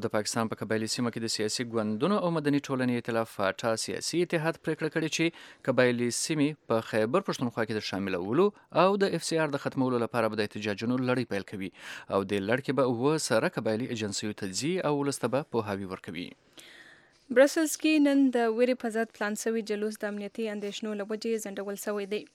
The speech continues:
Speaker 2: چارواکي وایي، دغه غونډه به د سهشنبې په ورځ سوو ترهګر حملو د پلټنو لپاره کار، آه، وسیلې کمې کړي. د جلوس تنظیم کوونکي ایمانویل، آه، پولون ویلي، د خپلو خلکو امنیت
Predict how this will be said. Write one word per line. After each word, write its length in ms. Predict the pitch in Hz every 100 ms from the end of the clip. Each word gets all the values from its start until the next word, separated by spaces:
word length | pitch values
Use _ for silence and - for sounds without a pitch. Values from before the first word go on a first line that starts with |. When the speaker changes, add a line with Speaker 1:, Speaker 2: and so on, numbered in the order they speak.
| _ -
Speaker 2:
چارواکي 380 | 202 208 208 214
وایي، 160 | 220 214
دغه 180 | 208 214 202
غونډه 220 | 220 220 208
به 140 | 220 214
د 100 | 208
سهشنبې 460 | 214 208 214 208 208
په 80 | 208
ورځ 180 | 208 208
سوو 160 | 214 208 214
ترهګر 400 | 214 208 214 214
حملو 260 | 208 208 208
د 80 | 202
پلټنو 420 | - 214 - 277 277
لپاره 340 | 262 254 254 254 247 - 240
کار، 220 | 226 202
آه، 200 | 214 202 202
وسیلې 420 | 202 208 202 202 -
کمې 200 | - 196 190
کړي. 120 | 208 - - - - - 220
د 100 | 226
جلوس 240 | 226 226 233
تنظیم 360 | 226 220 220 220
کوونکي 400 | 214 214 220 233 226
ایمانویل، 480 | 214 214 214 214 220 214
آه، 220 | 202 208 -
پولون 360 | 214 214 220 220 208
ویلي، 320 | 214 220 247 311 285
د 100 | 220 214
خپلو 320 | - - 320 240 214
خلکو 280 | 233 214 214
امنیت 440 | 208 208 208 214